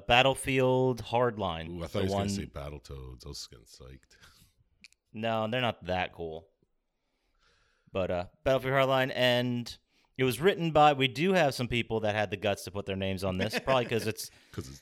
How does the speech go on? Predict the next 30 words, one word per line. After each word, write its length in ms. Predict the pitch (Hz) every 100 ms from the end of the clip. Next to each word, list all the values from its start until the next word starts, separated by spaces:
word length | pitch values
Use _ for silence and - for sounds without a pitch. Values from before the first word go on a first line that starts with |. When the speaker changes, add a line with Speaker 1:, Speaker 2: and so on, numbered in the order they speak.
| -
Speaker 1:
probably 180 | 175
'cause 160 | 160 151
it's 140 | 123 117
written 220 | 143 123
extremely 560 | 120 - - 135 123
well. 460 | 113 123 110 110 - _ _ _ _ _ _ _ _ -
It 80 | 131
was 120 | 123
written 180 | 156 143
by 180 | 131
Warren 560 | 123 113 131 165 170 165
Ellis, 640 | - 196 208 196 - - - _ _ -
Rick 280 | 127 139 139
Remender, 680 | 127 147 165 165 170 165
who 240 | 143 131 131
is 320 | 113 113 98
a, 380 | 107 107 104 104
uh, 300 | 101 95 95 - _ _ _ _ _ _ _ _ -
repeat 400 | 127 202 - 156
offender 500 | 117 120 104 110 127 -
on 100 | 117
our 80 | 107
podcast. 580 | - 107 104 117 131 -
He 100 | 120
also 240 | 120 -
wrote 300 | 131 143 143 -
Bulletstorm, 680 | 180 185 - - 87 82 87 _ _ _ _ _ _ _ _
the 60 | -
game. 220 | 87 82 78 _
Speaker 2:
Huh. 120 | 147